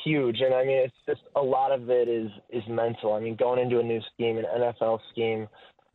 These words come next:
you know, you really have to learn a lot. And, you know, you lean on gu-, on older, older guys that have kind of been around, and, you know, you also lean on your coaches and everything. And, you know, you never really know until you go out there. I mean, my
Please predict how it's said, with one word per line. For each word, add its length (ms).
you 100
know, 80
you 200
really 280
have 260
to 80
learn 220
a 60
lot. 280
And, 160
you 60
know, 140
you 260
lean 180
on 220
gu-, 300
on 140
older, 560
older 260
guys 380
that 80
have 120
kind 200
of 100
been 140
around, 480
and, 420
you 100
know, 60
you 140
also 260
lean 200
on 100
your 100
coaches 440
and 100
everything. 580
And, 240
you 60
know, 80
you 140
never 220
really 200
know 240
until 200
you 100
go 160
out 200
there. 160
I 60
mean, 160
my 200